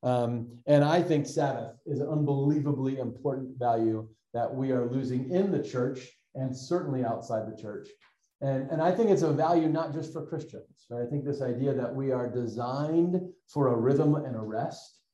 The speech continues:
is really important. Um, and to have regular, healthy lives means we need a rhythm and a rest. And by the way, I know a lot of Christians, and sometimes I fall into this category myself, who make time for church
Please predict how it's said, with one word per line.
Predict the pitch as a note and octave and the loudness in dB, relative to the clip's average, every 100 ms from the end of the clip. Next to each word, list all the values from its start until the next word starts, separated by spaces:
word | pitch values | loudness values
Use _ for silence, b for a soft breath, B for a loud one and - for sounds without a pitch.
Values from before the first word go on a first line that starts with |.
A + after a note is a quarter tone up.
| _ _ | _ _
is | B2+ G2+ | -8 -6
really | A2+ C3 B2+ B2+ | 0 2 4 2
important. | - A#2 - - - _ _ _ | 2 -2 -4 -10 -18 _ _ _
Um, | A2 G#2+ G2+ | -12 -10 -8
and | B2+ A#2 | -6 -4
to | A2 | -2
have | A#2 A#2 A2+ - - _ - B2 | 2 2 0 -6 -16 _ -12 -10
regular, | A#2+ C#3+ D#3 D3+ D3 C#3 | 2 6 8 8 8 6
healthy | B2+ C3+ C3+ | 4 2 2
lives | A#2+ B2 B2+ G2 G#2+ G#2 | 0 2 0 -2 -6 -4
means | B2 D#3 C#3 A2+ A2+ | 4 6 6 4 0
we | B2+ | 2
need | A#2+ | 2
a | |
rhythm | A2 B2 B2 | 2 0 -2
and | A2+ | -4
a | G#2+ | -4
rest. | G#2+ - - _ _ b b b | -6 -8 -12 _ _ b b b
And | F3 E3+ | -2 0
by | F3 F3+ | 6 10
the | |
way, | F#3+ E3 | 10 10
I | |
know | F3 E3 | 8 6
a | |
lot | D3+ F3+ F#3+ | 6 4 2
of | - | 2
Christians, | F#3+ F#3+ B2+ B2+ F3+ D#3+ | 0 0 -2 -6 -6 -2
and | D3 C#3+ | 0 0
sometimes | - A#3 A3 F#3 | 2 2 4 6
I | F3+ - | 6 8
fall | F3 D#3+ | 6 6
into | C#3+ | 4
this | C#3 - | -2 0
category | C#3 B2+ B2 | 0 0 -2
myself, | A#2 A2 - G#3 - - - - _ _ _ | -2 -6 -4 2 2 0 -6 -14 _ _ _
who | E3+ | 2
make | E3+ E3 | 4 4
time | E3+ E3+ D3+ | 4 2 2
for | C3+ B2 | -2 -4
church | - B3+ D3+ - - - | -4 4 4 4 -2 -14